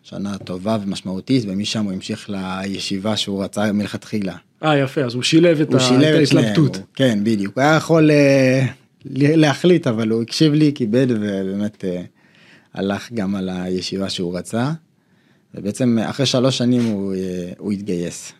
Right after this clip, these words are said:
Speaker 1: כאילו זה
Speaker 2: זה
Speaker 1: המון
Speaker 2: הרבה,
Speaker 1: זמן.
Speaker 2: זה לדחות שירות בשלוש שנים, זה בעצם גיוס כבר בגיל עשרים ואחת, זה להתחיל את הצבא כשהמפקדים שלך הם צעירים ממך.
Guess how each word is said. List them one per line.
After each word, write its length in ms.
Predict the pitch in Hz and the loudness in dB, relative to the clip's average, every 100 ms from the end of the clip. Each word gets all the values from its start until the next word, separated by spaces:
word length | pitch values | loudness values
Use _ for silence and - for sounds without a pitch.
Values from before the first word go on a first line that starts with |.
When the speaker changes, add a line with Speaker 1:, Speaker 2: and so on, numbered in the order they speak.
| _ _ | _ _
Speaker 1:
כאילו 180 | - 90 | -20 -18
זה 140 | - 92 90 92 92 - _ _ _ _ - - | -14 -14 -14 -18 -20 -20 _ _ _ _ -20 -4
Speaker 2:
זה 120 | 196 | 2
Speaker 1:
המון 180 | 220 170 | 4 4
Speaker 2:
הרבה, 240 | 160 - | 2 0
Speaker 1:
זמן. 0 | 117 117 135 123 123 | -6 -2 -2 -2 -4
Speaker 2:
זה 120 | 143 | -4
לדחות 340 | 127 - 147 | -4 0 2
שירות 240 | - 147 139 | 2 2 2
בשלוש 360 | 135 135 143 | 0 2 0
שנים, 240 | 135 151 123 | 2 0 0
זה 80 | |
בעצם 240 | 120 127 135 | -4 -2 -2
גיוס 200 | 131 135 | 0 -2
כבר 220 | - 131 | -2 -4
בגיל 340 | 117 117 139 | -2 -2 0
עשרים 260 | 131 131 143 | 0 2 0
ואחת, 480 | 127 117 147 151 147 - _ _ _ _ 131 _ | 0 0 2 2 2 -6 _ _ _ _ -20 _
זה 140 | 123 | -2
להתחיל 680 | 123 120 - - 202 190 185 214 220 | 0 0 -4 2 4 6 4 0 -6
את 60 | - | -10
הצבא 400 | 123 123 147 160 | -8 -4 0 0
כשהמפקדים 1040 | - 127 117 117 117 117 123 123 131 151 | 0 -2 -4 -8 -12 -12 -10 -6 -2 0
שלך 200 | 147 135 | 2 0
הם 100 | 127 | -2
צעירים 440 | 117 123 127 127 123 | -2 0 0 0 -2
ממך. 220 | 113 | -4